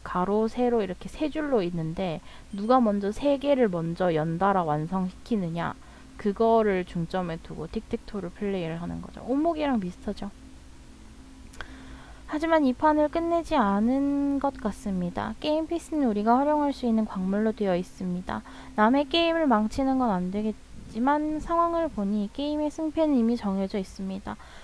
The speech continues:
우리가 O와 X를 좀 가져온다 해서 사-, 뭐라 할 사람은 없을 것 같아요. 저 게임 피씨를 가져와 자원으로 사용할 거야?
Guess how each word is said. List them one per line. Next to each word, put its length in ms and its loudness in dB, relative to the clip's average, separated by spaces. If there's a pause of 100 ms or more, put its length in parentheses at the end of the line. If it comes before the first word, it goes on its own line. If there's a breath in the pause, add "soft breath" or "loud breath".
(180 loud breath)
우리가 400 4
O와 340 6
X를 600 0
좀 180 -2
가져온다 500 0
해서 360 0
사-, 220 -6 (300)
뭐라 240 4
할 180 4
사람은 360 4
없을 240 -2
것 200 -2
같아요. 380 -10
저 140 -4
게임 300 2
피씨를 400 -2
가져와 280 -2
자원으로 400 -2
사용할 340 -2
거야? 160 -8